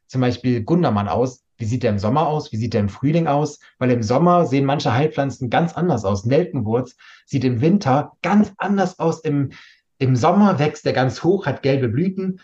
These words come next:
Im Winter ist der ganz klein und hat eine andere Form. Und das zeige ich dann halt im Kurs, wie das dann aussieht. Und ja, von daher, so ist das auf jeden Fall, ähm,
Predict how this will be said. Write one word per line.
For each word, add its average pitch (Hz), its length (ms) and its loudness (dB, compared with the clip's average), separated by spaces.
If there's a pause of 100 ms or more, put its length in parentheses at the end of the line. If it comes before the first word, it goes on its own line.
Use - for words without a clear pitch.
(100)
Im 135 160 0
Winter 196 280 2
ist - 120 0
der 139 100 0
ganz 151 280 0
klein 165 380 2
und 135 80 0
hat 143 120 0
eine 143 160 -4
andere 139 300 -2
Form. 98 420 -4 (180)
Und 120 80 -4
das 123 160 -4
zeige 143 220 2
ich 123 80 0
dann 113 160 -2
halt 107 160 -2
im 110 180 -2
Kurs, 127 420 -2
wie 127 60 0
das 120 180 0
dann 110 280 -2 (100)
aussieht. 107 500 -2
Und 101 440 -2 (460)
ja, 107 340 0
von 127 160 0
daher, 113 500 0
so 123 220 0
ist - 140 -6
das 107 260 -2
auf 98 180 -6
jeden 110 180 0
Fall, 101 400 0
ähm, 98 340 -2